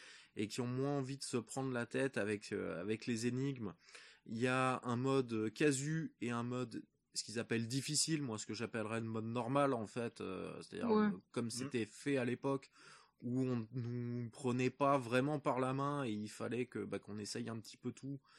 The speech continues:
Speaker 1: pour voir, euh, pour voir à résoudre les énigmes. Là, dans le mode casu, on a un petit peu plus de description de, des objets, donc on sait un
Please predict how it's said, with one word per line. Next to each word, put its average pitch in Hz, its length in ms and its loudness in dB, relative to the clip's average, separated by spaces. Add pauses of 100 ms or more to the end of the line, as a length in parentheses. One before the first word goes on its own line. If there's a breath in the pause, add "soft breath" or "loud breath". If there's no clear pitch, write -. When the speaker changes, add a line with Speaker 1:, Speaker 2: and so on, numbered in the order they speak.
(420 loud breath)
Speaker 1:
pour 107 160 -6
voir, 120 420 0
euh, 92 600 -2
pour 110 120 -8
voir 117 220 -2 (100)
à - 20 -2
résoudre 107 340 -2
les 113 200 -2
énigmes. 123 420 -4
Là, 113 140 0
dans 110 100 -4
le 110 80 -2
mode 113 180 -4
casu, 123 300 0
on 120 180 -2
a 95 40 -8
un 104 220 -8
petit - 220 -16
peu 123 140 -4
plus 127 260 -10
de 117 100 -2
description 127 920 -2
de, 92 600 -4 (920 loud breath)
des 113 200 4
objets, 143 720 8
donc 117 260 -2
on 117 120 -4
sait - 180 -4
un 113 240 0